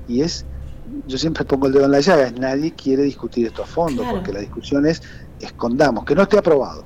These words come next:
Speaker 1: pero que sea, eh, un gris para que la gente no piense que es, que
Speaker 2: Que no
Speaker 1: así
Speaker 2: se
Speaker 1: sea,
Speaker 2: note
Speaker 1: y todo,
Speaker 2: tanto.
Speaker 1: que no se note. Entonces, termina pasando esto, lo que termina diciendo es que no se note, eh, porque no tienen acceso, y no hay ningún político que quiera salir a decir,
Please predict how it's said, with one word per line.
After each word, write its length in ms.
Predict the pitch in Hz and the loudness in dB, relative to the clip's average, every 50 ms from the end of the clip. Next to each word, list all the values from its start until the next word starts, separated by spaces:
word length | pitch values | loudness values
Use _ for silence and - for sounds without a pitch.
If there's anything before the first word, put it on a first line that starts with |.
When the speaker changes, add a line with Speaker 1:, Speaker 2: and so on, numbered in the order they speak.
| - - | -16 -12
Speaker 1:
pero 300 | - 113 110 113 110 - | -10 -8 -8 -8 -8 -6
que 800 | - 117 117 113 113 113 110 110 110 110 110 110 110 - - 113 | -4 -4 -2 -2 -2 0 0 0 0 -2 -2 -2 -2 -2 -4 -6
sea, 520 | 127 - - 202 202 196 190 180 151 143 143 | -6 -4 -2 2 4 4 6 6 6 6 4
eh, 280 | 139 135 120 - 143 | 2 0 -6 -8 -10
un 360 | 139 147 156 165 165 170 175 170 | -10 -10 -10 -12 -10 -8 -4 -2
gris 300 | 180 196 196 175 131 - | 0 2 2 0 0 0
para 200 | - 135 131 123 | 0 0 0 0
que 120 | - 123 | -2 -4
la 80 | 120 - | -6 -4
gente 260 | - 151 151 147 143 | -4 -4 -2 -2 -2
no 80 | 139 | -2
piense 300 | 135 139 139 139 - - | 0 0 -2 0 -2 -4
que 80 | - 120 | -6 -6
es, 240 | - - - - - | -10 -10 -12 -12 -10
que 120 | - - 262 | -8 -6 -4
Speaker 2:
Que 40 | |
no 60 | 262 294 | -2 -2
Speaker 1:
así 180 | 294 - 294 | -2 -2 0
Speaker 2:
se 60 | 269 | 0
Speaker 1:
sea, 100 | 254 262 | 0 0
Speaker 2:
note 140 | 254 240 247 | 2 2 0
Speaker 1:
y 40 | 240 | 2
todo, 60 | - - | 2 4
Speaker 2:
tanto. 640 | 220 220 202 190 190 180 - 185 175 175 175 165 - - - | 4 4 2 2 0 -2 -2 -4 -4 -4 -4 -6 -10 -14 -4
Speaker 1:
que 140 | - - 151 | 0 2 4
no 100 | 165 170 | 4 4
se 160 | 156 - 151 | 4 4 2
note. 220 | 139 131 123 - 120 | 2 2 0 -2 -4
Entonces, 220 | 123 160 180 175 - - - - - - - - - | -4 -4 -4 -4 -4 -12 -18 -20 -20 -20 -20 -20 0
termina 300 | - 156 165 208 233 233 | 0 2 4 6 6 6
pasando 300 | 202 165 185 190 196 226 | 6 4 4 4 4 2
esto, 200 | 240 - - 160 | 0 2 2 2
lo 120 | 139 131 131 | 0 2 -2
que 80 | 120 | -4
termina 260 | 123 127 143 180 196 | -6 -6 -6 -4 -4
diciendo 320 | 202 175 - - 214 196 202 | -4 -4 -4 -4 -4 -4 -4
es 80 | 175 | -4
que 120 | - - 214 | -4 -4 -4
no 100 | 175 170 | -4 -4
se 160 | - - 175 | -2 -2 -2
note, 560 | 190 208 202 196 - - 208 220 214 190 175 - - | 0 0 0 0 0 -2 -2 -2 -4 -6 -12 -16 -14
eh, 320 | 139 131 123 120 117 113 - - | -10 -10 -8 -8 -8 -10 -10 -12
porque 280 | 120 117 117 - 127 | -12 -12 -8 -8 -4
no 140 | 120 131 147 | -4 -4 -4
tienen 300 | 147 - 170 170 170 165 | -2 -4 -2 -2 0 0
acceso, 500 | 147 139 - - 180 170 - - 120 - - - - - - - - - - - | 0 0 0 -2 -2 -4 -2 -2 -4 -4 -4 -12 -20 -20 -20 -20 -20 -20 -16 -8
y 80 | - 135 | -2 0
no 80 | 147 | 2
hay 60 | 160 160 | 2 2
ningún 280 | 156 156 160 185 185 | 2 2 2 0 2
político 500 | - 156 139 135 143 123 - - 110 101 | 4 2 2 2 2 -2 -2 -4 -6 -6
que 60 | 90 90 | -6 -4
quiera 200 | - 123 127 123 | -2 -2 -2 -2
salir 280 | - - 120 127 135 | -2 -2 0 2 4
a 40 | 139 | 4
decir, 300 | 127 - - 143 147 165 | 2 2 0 -2 -2 -4